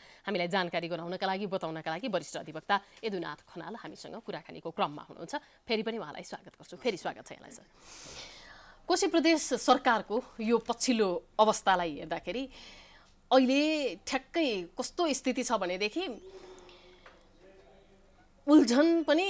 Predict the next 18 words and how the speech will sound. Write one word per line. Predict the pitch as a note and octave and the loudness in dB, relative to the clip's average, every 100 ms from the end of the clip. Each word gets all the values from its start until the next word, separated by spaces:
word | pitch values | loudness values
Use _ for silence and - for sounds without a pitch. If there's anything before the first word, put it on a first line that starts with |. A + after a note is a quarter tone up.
| - | 0
यतिसम्मको | D4 G4 G4 D#4+ D4 D4+ D4+ | 0 2 6 10 10 10 8
हुन्छ | G#3 E3+ - | 6 4 0
र | A3 C#4 - | 2 2 0
यति | E4 - - G#4 G#4 | -2 -4 -4 -4 2
कानुनी | D#4 D4 D4 | 6 8 8
कुरा | C#4 B3+ B3 | 8 6 6
पनि | A3+ A3 D#4+ C#4 A3+ - - - - - - - | 4 0 -2 -6 -16 -20 -20 -20 -20 -20 -20 0
प्रदेशले | A#3+ A#3 D#4 D#4 | 4 6 6 4
बुझ्दो | B3 F#3+ G#3+ A#3 | 4 2 6 8
रहेनछ | A#3 A3 A3+ | 8 2 -2
अथवा | D#4 G4 G#3 G#3 F#3 A3+ - - | -6 -8 -6 -2 0 0 -4 -6
सङ्घले | - B3+ B3+ C#4 E4 | 6 10 10 10 6
निर्देश | B3 A#3 C4+ C#4+ | 6 6 6 6
गर्न | B3+ B3 B3 G3+ | 6 6 4 2
नसक्ने | G#3+ - B3+ | -2 0 2
रहेछ | A#3+ B3 | 2 -2
अथवा | E4 D4+ A#3 G#3+ | -4 -4 -2 -2
हाम्रो | A2+ F#3 | -2 -2